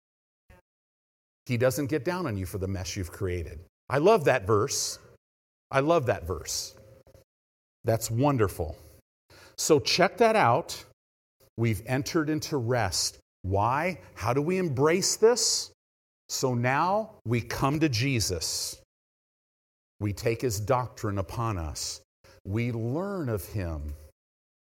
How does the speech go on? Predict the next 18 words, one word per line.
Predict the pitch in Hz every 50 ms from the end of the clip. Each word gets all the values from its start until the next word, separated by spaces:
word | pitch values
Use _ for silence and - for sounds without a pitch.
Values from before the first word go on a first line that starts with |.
| _ _
And | 107 104 98
we | 104 127 139
find | - - 147 127 123 110 101 95 92 98
rest | 113 143 139 110 92 - - -
for | - - 107 98 98
our | 95 90
souls. | - - - - 123 117 107 101 85 76 - 65 - - - - - - - _ _ _
What | - 101 104
does | 107 107 92
that | 123 120 127 -
look | 139 135 123 -
like? | 117 104 92 82 71 71 - - - - _ _ _ _ -
I | - 107 104
mix | 101 104 107 107 - - - -
faith | - - - - 160 170 165 120 90 87 - - - - - - _ _ _
with | 98 98 95 - -
the | - -
promise. | - - - - - 151 147 147 123 101 87 - - - - - - - - -